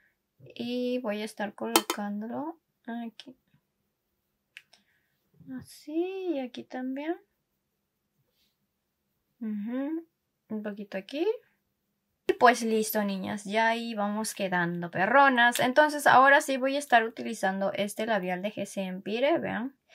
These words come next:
Me encanta este labial rojo y se llama Daddy. Eh, ahí está, Daddy. Entonces este... No me voy a delinear los labios porque pues con este nomás se hace.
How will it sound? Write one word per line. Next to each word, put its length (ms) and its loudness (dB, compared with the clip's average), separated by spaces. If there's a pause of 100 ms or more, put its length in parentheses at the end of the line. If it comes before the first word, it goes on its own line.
(240)
Me 160 -6
encanta 380 -2
este 160 -6
labial 340 0
rojo 540 -4 (440)
y 300 0
se 200 -4
llama 360 0
Daddy. 420 2 (420)
Eh, 720 -6 (200)
ahí 140 -4
está, 340 -10 (220)
Daddy. 280 -6 (520)
Entonces 500 -4
este... 400 -2
No 120 0
me 100 4
voy 120 6
a 60 8
delinear 380 2
los 200 -2
labios 540 2
porque 300 -6
pues 240 -8
con 180 -8
este 220 -8
nomás 260 -6
se 480 -8
hace. 320 -4